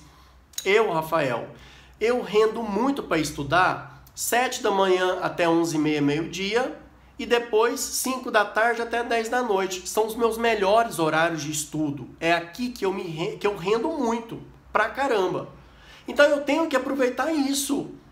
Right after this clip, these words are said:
O horário que eu for estudar em casa, sozinho, pra adquirir conhecimento, pra me tornar mais culto, mais sábio, são nesses horários.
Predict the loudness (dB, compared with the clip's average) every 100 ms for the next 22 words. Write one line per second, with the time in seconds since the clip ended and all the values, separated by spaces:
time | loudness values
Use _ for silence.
0 | -20 _ -10 4 4 6 2 2 -2 0
1 | 0 0 -2 -6 0 2 4 2 -2 0
2 | 0 2 4 4 4 0 -4 -2 -2 -2
3 | -2 -2 0 -2 -2 -6 -4 -2 -4 -2
4 | -2 -2 -4 -4 -2 -2 -2 -2 -4 -2
5 | -2 0 0 2 2 2 0 -4 -8 -10
6 | -20 -20 -20 _ _ _ _ _ _ _
7 | _ _ _ _ 0 4 4 4 2 0
8 | -2 2 2 2 -2 -2 0 0 0 -4
9 | -4 -8 -18 -10 -2 2 4 2 -4 -4
10 | -2 0 0 -2 -4 -8 -12 -14